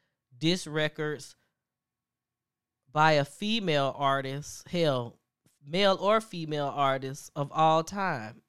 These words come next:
She, she, she, she laid Nicki to rest with that shit. And I really hope that,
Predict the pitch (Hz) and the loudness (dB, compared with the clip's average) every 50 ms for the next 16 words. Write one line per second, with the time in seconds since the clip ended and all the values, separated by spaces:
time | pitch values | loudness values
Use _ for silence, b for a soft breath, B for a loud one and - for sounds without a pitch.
0 | _ _ _ _ _ _ _ _ _ _ - - - - 185 202 208 202 175 - | _ _ _ _ _ _ _ _ _ _ -12 -12 -8 -6 -6 -6 -6 -6 -10 -14
1 | - - - - - 214 214 214 190 175 - - 220 226 202 185 - - - - | -14 -12 -12 -10 -8 -8 -8 -8 -8 -10 -10 -8 -8 -8 -10 -10 -12 -14 -14 -14
2 | 220 220 208 190 190 185 175 175 185 185 175 - 156 156 151 170 190 185 175 - | -12 -6 -2 0 0 0 0 0 -2 -4 -4 -6 -8 -8 -4 -2 -2 -2 -2 -2
3 | 143 135 131 151 165 151 - - - 120 117 117 - b b b b b b b | -6 -8 -4 -4 -4 -4 -4 -6 -10 -10 -12 -14 -16 b b b b b b b
4 | b b b b b b b _ _ - 151 156 156 160 160 165 160 170 190 208 | b b b b b b b _ _ 0 4 6 8 8 8 8 8 6 4 6
5 | 202 208 196 180 196 208 208 208 - 143 151 151 151 151 147 147 - | 6 4 4 6 8 8 8 8 6 6 4 4 4 4 2 0 -2